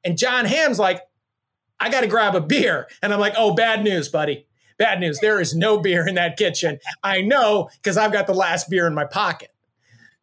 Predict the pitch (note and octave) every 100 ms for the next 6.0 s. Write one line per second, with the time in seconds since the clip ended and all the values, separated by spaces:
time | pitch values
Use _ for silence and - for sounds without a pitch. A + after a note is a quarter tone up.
0 | - - A3+ G3+ F#3+ - _ _ F#3 A3+
1 | A#3 F#3+ G#3 F3 E3 - - F3+ E3 F3
2 | F#3+ F3 D#3 D3 D#3+ E3+ F3+ F#3+ G3+ E3+
3 | G3 D3 D3+ C#3+ C3+ G#3 - - _ _
4 | _ _ - A3+ G#3 G#3 D#4+ C4+ D#3 G#3
5 | G#3+ G#3+ F3+ G3+ F3+ F3 E3+ - -